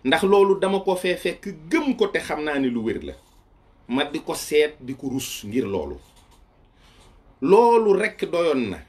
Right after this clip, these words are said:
Li ci des mooy dafa am ñoo xam ne ni ñu mel ci man moo tax mënumaa ñàkk wormaal seen kilifa ci pas-pas boobu. Mooy ci wàllu politique.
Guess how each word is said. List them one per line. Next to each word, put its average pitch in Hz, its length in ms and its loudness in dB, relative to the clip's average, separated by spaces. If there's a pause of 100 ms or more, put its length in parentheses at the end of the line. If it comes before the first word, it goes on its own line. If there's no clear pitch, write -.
(320)
Li 262 180 2
ci 269 100 -2
des 202 200 0
mooy 185 280 2
dafa 202 220 -2
am 214 140 0
ñoo 175 160 0
xam 156 180 -6
ne 151 80 -2
ni 185 120 0
ñu 240 100 2
mel 214 280 0
ci - 120 -6
man 113 260 -6 (840)
moo 190 220 4
tax 175 220 -4
mënumaa 196 640 2
ñàkk 202 640 -2 (1040)
wormaal 165 600 2
seen 147 320 -4
kilifa 131 380 -4
ci 147 120 -6
pas-pas - 580 -8
boobu. 82 360 -2 (640)
Mooy 110 360 -2
ci - 80 -6
wàllu 104 340 0
politique. 98 580 -4